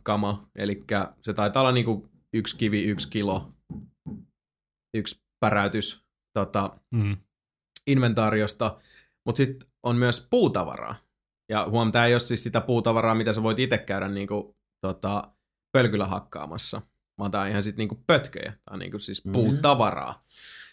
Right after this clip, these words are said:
Speaker 1: Puutavaraa sä käyt ostamassa, tota, sahalta. Ja siinä tulee tää ensimmäinen juttu, mistä voi antaa nyt tässä vinkkiä. Et sä voit ostaa niitä, muistaakseni, onks se, onks se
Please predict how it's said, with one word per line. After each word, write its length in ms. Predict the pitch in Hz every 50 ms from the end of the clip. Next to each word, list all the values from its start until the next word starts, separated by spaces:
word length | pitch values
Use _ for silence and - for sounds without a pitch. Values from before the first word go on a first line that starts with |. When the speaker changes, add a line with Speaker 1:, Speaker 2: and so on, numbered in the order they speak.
| _ -
Speaker 1:
Puutavaraa 640 | 143 123 104 - - 196 254 302 247 196 139 123 110
sä 100 | 113 107
käyt 200 | 117 117 113 123
ostamassa, 560 | 120 113 - - 120 117 117 113 - - 117
tota, 640 | - - 113 107 - - 120 113 113 - - - _ _ _ _ - -
sahalta. 500 | - 208 190 135 104 90 73 - - - - - _ _ _ _ _ _ _ _ _ _ _ _ _ _ _ _ _ _ _ _ _ _ _ _ _ _ -
Ja 320 | 107 110 104 - - - _ _ _ _ _ _ -
siinä 180 | 139 175 196 202
tulee 200 | 196 170 135 123
tää 440 | 123 123 120 113 110 107 - - - - 64 69 - -
ensimmäinen 540 | 147 143 139 131 120 113 101 98 98 98
juttu, 240 | 104 104 98 101 107
mistä 200 | 104 104 - 113
voi 120 | 107 107 107
antaa 240 | 107 104 107 107
nyt 120 | 107 107 -
tässä 180 | - 107 - -
vinkkiä. 440 | 123 113 110 101 - - - 101 101
Et 160 | - - _ _ - -
sä 80 | 123
voit 180 | 120 127 127 147
ostaa 400 | 175 202 196 - - 196 185 170
niitä, 260 | 156 143 131 120 127 123
muistaakseni, 1000 | 117 135 147 151 - - 156 139 135 135 - 123 110 110 107 104 101 - - _ _ _ _ -
onks 240 | 107 107 - - -
se, 400 | 110 101 104 104 101 - - _ _ _ _ _ _ _ _ _ _ _ _ _ _ _ _ _ _ _ _ _ _ _ _ _ _ _ _ _ _ _ _ _ _ _ _ _ _ _ _
onks 100 | - -
se 160 | - - -